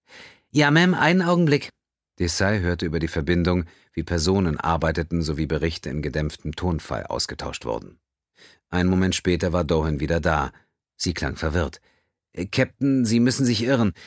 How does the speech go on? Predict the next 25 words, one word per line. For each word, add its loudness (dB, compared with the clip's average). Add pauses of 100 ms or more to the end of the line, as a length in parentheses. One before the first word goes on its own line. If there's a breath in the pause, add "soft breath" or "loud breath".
(140 loud breath)
Die 0
com-Aufzeichnungen 2
zeigen 0
keine 0
eingehenden 2
Botschaften 0
in 0
Ihr -2
Quartier 0
seit 2
gestern 0 (260 loud breath)
um 2
vierzehn 0
dreiundvierzig 0
an.“ -2 (720)
Desai -4
schlug -6
mit -6
der -6
Faust -4
auf -14
ihren -6
Schreibtisch -6
und -10
murmelte: -4